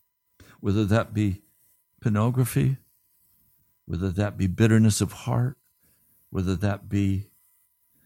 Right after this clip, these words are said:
a financial situation that you've created that you have nearly died in. Whatever it is,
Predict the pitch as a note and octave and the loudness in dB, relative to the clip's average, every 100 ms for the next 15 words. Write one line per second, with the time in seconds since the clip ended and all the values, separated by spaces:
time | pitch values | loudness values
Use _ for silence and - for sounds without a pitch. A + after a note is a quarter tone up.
0 | _ - - A#2+ G#2 G#2+ A2 A#2 G#2 - | _ -10 -4 0 0 2 0 -2 -2 -2
1 | G#2 G#2+ G2+ G#2+ - A2 F2+ G2+ G2+ - | -2 -2 0 0 0 -2 -2 -2 -6 -6
2 | - G2 G2 G#2+ A#2 - - - G2 F2+ | -2 0 2 2 0 -4 -8 -2 -2 0
3 | F#2+ F2+ - _ _ _ _ _ _ _ | -2 -4 -14 _ _ _ _ _ _ _
4 | _ _ _ _ _ - G2+ F#2 F2 E2+ | _ _ _ _ _ -4 -2 0 -2 -2
5 | F#2 G#2+ A2 A#2 A#2 - _ _ _ _ | -2 0 2 0 0 -6 _ _ _ _
6 | _ _ _ _ _ _ _ _ _ _ | _ _ _ _ _ _ _ _ _ _
7 | _ _ _ _ _ _ _ _ _ _ | _ _ _ _ _ _ _ _ _ _
8 | _ _ _ _ - - - C3 D3+ D#3+ | _ _ _ _ -20 -6 2 4 4 4
9 | C3 D#3+ E2 - - | 4 2 0 -4 -14